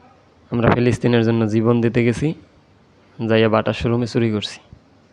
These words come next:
আবার কিছু লোক যারা ফিলিস্তিনের জন্য জীবন দিয়ে দেয়, ফিলিস্তিনের জন্য জিহাদ ঘোষণা করে, সব কিছু ত্যাগ করে ফেলাইতেছে, জীবন সব উৎসর্গ করে ফেলাইতেছে, তারাই কিনা আবার বিশ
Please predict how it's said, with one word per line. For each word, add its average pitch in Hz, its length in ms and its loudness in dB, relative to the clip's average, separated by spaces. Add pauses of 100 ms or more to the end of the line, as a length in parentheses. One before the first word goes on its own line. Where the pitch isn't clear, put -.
(920)
আবার 113 140 2 (100)
কিছু 139 180 2 (120)
লোক 123 140 2 (1700)
যারা 123 220 2
ফিলিস্তিনের 120 500 2
জন্য 113 120 4 (140)
জীবন 113 220 2 (100)
দিয়ে 107 220 0
দেয়, 95 140 0 (760)
ফিলিস্তিনের 113 540 2
জন্য 110 120 2 (100)
জিহাদ 117 260 4 (120)
ঘোষণা 110 320 0
করে, 107 180 2 (840)
সব 135 160 4 (140)
কিছু 175 180 2 (100)
ত্যাগ 143 240 0
করে 139 220 4
ফেলাইতেছে, 110 420 0 (160)
জীবন 127 280 4 (320)
সব 127 120 2 (160)
উৎসর্গ 139 320 0 (120)
করে 117 220 4
ফেলাইতেছে, 101 460 -2 (680)
তারাই 135 320 4
কিনা 127 220 4
আবার 117 200 4
বিশ 117 120 2